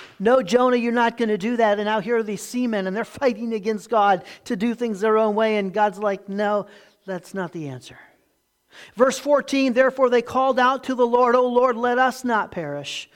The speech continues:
for this man's life, and lay not on us innocent blood, for you, O Lord, have done as it pleased you.'" So they picked up Jonah and hurled him into the sea,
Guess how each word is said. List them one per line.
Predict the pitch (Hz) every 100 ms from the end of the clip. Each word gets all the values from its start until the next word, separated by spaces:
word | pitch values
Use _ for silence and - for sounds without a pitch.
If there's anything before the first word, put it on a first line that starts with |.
| - _
for | 208
this | 220 233
man's | 240 220 196 160
life, | 160 143 139 139 - _ - - -
and | 214
lay | 220 277
not | 269 254 277 -
on | 233 240 254
us | 226 247 247 -
innocent | 247 233 233 247 220 190
blood, | 220 208 185 175 160
for | - -
you, | 175 220 269 247
O | 196 190
Lord, | 185 190
have | - 175
done | 156 185 185
as | 202 175 160
it | 196
pleased | - 180 180 160
you.'" | 147 139 135 127 _ _ _ _ _ _ _ _
So | - 202
they | 208
picked | 208 285 285
up | 254
Jonah | 165 233 233 233
and | 190
hurled | 160 247 254 247
him | 233
into | 220
the | 214 202
sea, | - 233 226